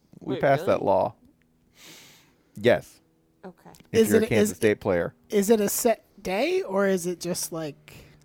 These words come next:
Speaker 1: Could strike at any time.
Speaker 3: Okay.
Speaker 1: Who knows? Yeah.
Speaker 3: Sure.
Speaker 1: None, none
Speaker 2: So
Speaker 1: shall know the
Speaker 2: more
Speaker 1: hour.
Speaker 2: the purge, less hunting season.
Speaker 1: Yeah.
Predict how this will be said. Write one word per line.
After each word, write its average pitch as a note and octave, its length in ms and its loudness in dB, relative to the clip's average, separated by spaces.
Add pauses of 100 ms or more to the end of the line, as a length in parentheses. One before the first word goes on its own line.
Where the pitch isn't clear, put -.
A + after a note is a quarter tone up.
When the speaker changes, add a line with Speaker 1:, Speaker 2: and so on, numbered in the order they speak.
(160)
Speaker 1:
Could D3 140 0
strike G3+ 320 8
at F#3 80 4
any D#3+ 200 4
time. A2 340 4 (200)
Speaker 3:
Okay. F3+ 260 -2
Speaker 1:
Who E3 60 2
knows? B2 360 6 (680)
Yeah. A2+ 240 4
Speaker 3:
Sure. A#3 160 -6 (120)
Speaker 1:
None, C#3+ 320 2 (340)
none C3+ 220 2
Speaker 2:
So - 80 -4
Speaker 1:
shall B2+ 140 6
know B2 160 4
the A2 100 2
Speaker 2:
more G2+ 80 8
Speaker 1:
hour. F2 220 4
Speaker 2:
the - 80 -10
purge, E3+ 680 -14
less D#3+ 640 -14
hunting D3+ 360 -18
season. - 460 -20
Speaker 1:
Yeah. G#2 280 2